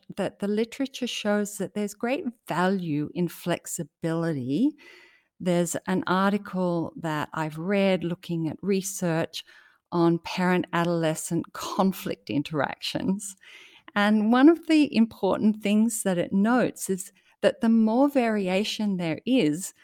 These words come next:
during the conflict interactions, the more there is the opportunity for things to change rather than get stuck. And there can be a reorganization in the relationship.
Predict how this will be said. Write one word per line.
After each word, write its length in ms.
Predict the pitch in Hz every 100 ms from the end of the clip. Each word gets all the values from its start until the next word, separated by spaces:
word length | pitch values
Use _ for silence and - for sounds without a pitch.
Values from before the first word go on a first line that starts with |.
| _ _ -
during 380 | 214 233 226
the 80 | 202
conflict 640 | 208 - 196 - 165 - -
interactions, 1000 | 156 160 170 170 185 - - 139 151 - - - _ _
the 100 | 233
more 760 | 233 226 220 233 254 262 254 254 214
there 340 | 208 202 202 -
is 540 | 185 180 180 170 - - _ _ -
the 180 | 185 175
opportunity 920 | 175 185 - - 196 202 202 185 180
for 200 | - 165 -
things 300 | 170 175 170 -
to 120 | 156
change 600 | - - 180 170 151 151
rather 340 | 156 156 156 -
than 160 | 139
get 240 | 139 - -
stuck. 600 | - - - - _ - _ _ _ - _ -
And 240 | 185 180
there 100 | 175
can 240 | 170 196 180
be 200 | 185 175
a 60 |
reorganization 1400 | 170 175 180 175 165 170 175 156 156 151 160 147 - 156
in 100 | 151
the 100 | 147
relationship. 800 | 147 147 147 160 - 160 - 139